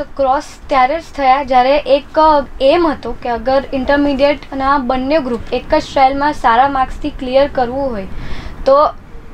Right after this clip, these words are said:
એ બ-, મહેનત બહુ જ જોઈશે. આ બસ એક goal achieve કરવાની જે, અ, એક motivation હતી એના લીધે આ બધા hurdles cross થઈ ગયા એની જાતે જ. એક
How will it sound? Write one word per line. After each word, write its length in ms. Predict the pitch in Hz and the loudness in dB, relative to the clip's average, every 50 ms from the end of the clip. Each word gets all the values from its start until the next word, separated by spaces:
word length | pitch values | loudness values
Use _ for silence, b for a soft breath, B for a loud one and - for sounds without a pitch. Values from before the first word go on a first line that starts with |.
| - - | -10 -4
એ 100 | - 294 | -2 -2
બ-, 240 | 285 285 311 294 269 | 0 2 2 0 2
મહેનત 380 | 294 294 294 285 294 339 320 320 | 0 0 0 2 2 0 0 0
બહુ 180 | 269 277 349 | -2 0 0
જ 40 | 320 | 0
જોઈશે. 500 | 277 254 302 269 233 233 - - 240 - - - - - | 0 0 0 0 0 -2 -4 -6 -8 -8 -8 -8 -6 -6
આ 60 | - | -6
બસ 280 | 247 240 262 302 - - | -2 0 0 0 0 0
એક 220 | - 262 294 285 247 | 0 0 0 0 0
goal 260 | 269 294 320 359 349 | 2 2 2 2 2
achieve 320 | 339 - - 330 339 339 | -2 -2 -4 -6 -6 -2
કરવાની 720 | 311 339 330 330 330 330 330 330 330 339 330 330 330 330 320 | 0 2 2 4 2 2 2 2 2 2 0 -2 -2 -2 -2
જે, 300 | 294 349 349 349 349 320 311 - - - | 0 0 0 0 0 -2 -6 -8 -6 -2
અ, 180 | 269 254 247 | 0 0 2
એક 220 | 247 269 269 - - | 2 0 -2 -2 -2
motivation 600 | 262 269 277 269 - - 349 370 349 - 359 349 | 0 2 2 2 0 -2 -2 -2 -4 -2 -2 0
હતી 240 | 339 330 285 311 330 | 0 0 0 -2 -4
એના 280 | - - 262 262 277 | -4 -2 -2 -2 0
લીધે 200 | 294 302 277 311 | 0 0 2 2
આ 180 | 311 294 294 294 | 2 4 2 2
બધા 300 | 269 277 254 226 277 294 | 0 -2 -2 0 0 0
hurdles 400 | 285 262 247 254 262 277 262 - - | 0 0 -2 -2 -4 -4 -6 -8 -4
cross 220 | 247 233 233 233 - - | -2 -2 -2 -2 -4 -6
થઈ 140 | 233 220 214 | -8 -6 -6
ગયા 160 | 214 214 - - - - | -4 -6 -6 -6 -8 -8
એની 240 | 247 233 233 240 233 - - - - - | -8 -6 -8 -8 -8 -10 -10 -10 -6 -2
જાતે 320 | 247 233 220 - - 233 233 | 0 0 0 0 -2 -2 -2
જ. 40 | |
એક 100 | 247 233 | -2 -6